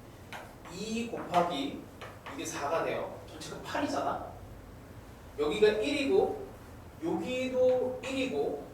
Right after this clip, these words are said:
그러니까 여기 육이 됩니다. 그쵸? 그래서 우리가 구하는 데는 여기야.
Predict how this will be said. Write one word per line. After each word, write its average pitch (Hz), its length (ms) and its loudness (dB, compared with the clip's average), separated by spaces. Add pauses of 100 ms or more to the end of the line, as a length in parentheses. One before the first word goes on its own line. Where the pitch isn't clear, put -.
(200)
그러니까 202 260 8
여기 - 160 2
육이 170 200 -4
됩니다. - 320 -6 (640)
그쵸? - 220 -8 (2750)
그래서 220 160 -4
우리가 285 240 4
구하는 240 320 8
데는 220 260 6
여기야. - 480 0